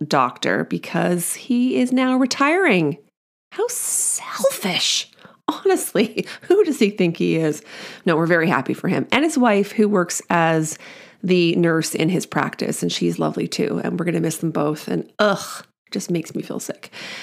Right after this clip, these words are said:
Um, when Avery heard him say that this would be their last appointment, <laughs> oh, she started crying. And I looked at him and I'm like, <laughs> "This is on you.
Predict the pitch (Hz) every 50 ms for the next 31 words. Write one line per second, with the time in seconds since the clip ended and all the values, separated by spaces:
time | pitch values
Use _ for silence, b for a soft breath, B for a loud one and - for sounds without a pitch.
0 | B B B - 190 190 180 175 175 - - - _ _ - 190 208 196 - 185
1 | 180 175 208 202 185 - 185 175 165 170 180 185 - - 160 160 151 160 185 208
2 | 220 202 170 156 160 - 175 170 - - 160 143 165 160 151 160 160 151 147 143
3 | - 160 151 143 143 - 180 151 - 156 - - 175 180 208 247 - - - -
4 | _ _ - 185 - - 214 190 165 180 - - - - 196 202 - 180 160 165
5 | 151 - - 208 190 170 160 151 156 202 262 339 - B B B B B B B
6 | B B B B B - 196 190 180 180 185 180 196 202 - 240 226 196 170 170
7 | 170 170 170 170 170 160 - - - - - - 175 - - 175 226 220 233 208
8 | - 175 165 160 156 160 165 151 123 - 165